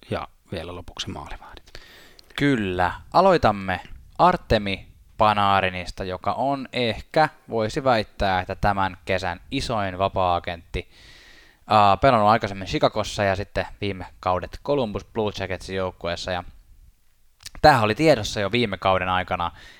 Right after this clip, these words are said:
Speaker 2: että Artemi Panarin haluaisi pelata kaupungissa, jossa on, joka on isompi kaupunki, jossa olisi isompi venäläinen yhteisö, ja ei ole mitenkään superhyvin vitsi viihtynyt sit Columbuksessa, ja on niinku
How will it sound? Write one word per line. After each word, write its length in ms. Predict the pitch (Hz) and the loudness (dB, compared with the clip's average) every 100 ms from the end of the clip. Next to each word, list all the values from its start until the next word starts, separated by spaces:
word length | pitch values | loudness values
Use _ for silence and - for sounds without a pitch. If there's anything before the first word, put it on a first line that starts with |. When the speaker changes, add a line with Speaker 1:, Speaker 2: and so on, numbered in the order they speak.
| _ - | _ -2
Speaker 2:
että 360 | 101 - 90 | -2 0 0
Artemi 360 | 101 104 98 90 | 2 0 -4 -2
Panarin 360 | 98 95 90 87 | 0 2 0 0
haluaisi 500 | 104 110 98 87 - | 2 4 2 0 -2
pelata 360 | 101 92 87 82 _ _ - | 0 0 -2 -10 _ _ 0
kaupungissa, 540 | 165 156 123 101 - | 2 2 -2 -6 -6
jossa 340 | 95 90 - 82 | -6 -6 -6 -8
on, 180 | 80 - - - | -8 -14 -20 -12
joka 160 | 101 90 | -8 -6
on 60 | 82 | -6
isompi 280 | - 113 92 | -6 -6 0
kaupunki, 640 | 123 113 101 90 95 - - - - | 0 0 -4 -8 -10 -10 -20 -20 -10
jossa 280 | 92 - 92 | -10 -6 -8
olisi 160 | 85 117 | -8 -6
isompi 300 | 113 98 87 | -6 -4 0
venäläinen 480 | 117 104 87 82 | 2 2 0 -6
yhteisö, 580 | 98 123 - 92 87 90 - - - - _ - | -12 -8 -4 -4 -2 -8 -10 -20 -20 -20 _ -4
ja 200 | 95 90 | -2 0
ei 200 | 101 98 | 0 -2
ole 80 | 92 | -4
mitenkään 340 | 90 87 82 | -6 -6 -6
superhyvin 800 | - 147 123 101 95 92 92 - | -4 2 2 2 -2 -6 -8 -10
vitsi 320 | 95 - 92 | -8 -6 -6
viihtynyt 340 | 90 85 85 - | -4 -6 -10 -16
sit 120 | - | -6
Columbuksessa, 640 | 120 127 101 92 95 - 90 | -4 -2 -4 -8 -8 -4 -2
ja 140 | 85 _ _ _ | -2 _ _ _
on 180 | 78 80 | -14 -14
niinku 260 | 82 85 | -14 -14